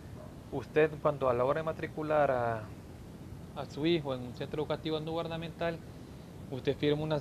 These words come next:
le-, una fi-, fir-, firma una serie de, de documentos que, si en dado caso usted falla, eh, eco-, económicamente, si no paga las mensualidades al día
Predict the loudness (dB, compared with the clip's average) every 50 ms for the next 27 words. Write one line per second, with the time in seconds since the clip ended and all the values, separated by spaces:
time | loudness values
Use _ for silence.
0 | 2 2 2 2 2 2 0 -2 -2 0 0 -2 0 0 0 -2 0 2 0 0
1 | 0 -2 0 2 2 2 2 0 -2 0 4 4 4 4 6 4 4 4 4 4
2 | 0 -4 -8 -10 -10 -4 0 2 2 2 0 -2 -4 -4 -4 -4 -4 -2 0 0
3 | 0 0 0 -2 -2 0 0 0 0 -2 -4 -6 -10 -14 -12 -12 -12 -12 -12 -12
4 | -14 -14 -14 -14 -12 -12 -12 -12 -6 -2 0 2 4 6 4 6 6 4 4 4
5 | 2 0 2 2 2 6 10 10 10 10 10 8 8 8 6 4 4 2 -2 -6
6 | -10 -12 -14 -14 -14 -14 -14 -12 -4 -2 0 0 0 0 0 -2 -2 -4 -4 -6
7 | -4 -4 -4 -4 -4 -4 -2 -2 -4 -4 0 2 2 2 2 2 -2 -4 -2 2
8 | 2 2 2 2 -2 -6 -12 -12 -12 -12 -10 -10 -10 -8 -8 -4 -4 -4 2 6
9 | 6 6 8 8 6 6 6 6 4 2 -2 -6 -10 -12 -14 -14 -14 -14 -14 -14
10 | -12 -6 -4 -4 -2 -2 -4 0 2 2 2 4 4 4 4 6 4 4 2 0
11 | 0 0 -2 -2 0 0 2 2 2 0